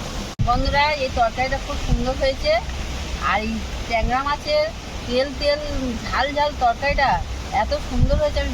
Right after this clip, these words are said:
বলে বোঝাতে পারবো না। আর এই বৃষ্টির দিনে এখানে, মানে, খাচ্ছি, খুব সুন্দর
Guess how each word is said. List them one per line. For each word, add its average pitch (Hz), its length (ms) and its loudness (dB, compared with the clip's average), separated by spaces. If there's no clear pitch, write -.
বলে - 220 4
বোঝাতে 294 320 0
পারবো 226 280 0
না। 180 60 0
আর 190 80 2
এই 277 80 -2
বৃষ্টির 254 440 -2
দিনে 294 240 -2
এখানে, 285 280 -2
মানে, 269 140 -2
খাচ্ছি, 277 360 -4
খুব - 120 -6
সুন্দর 262 280 2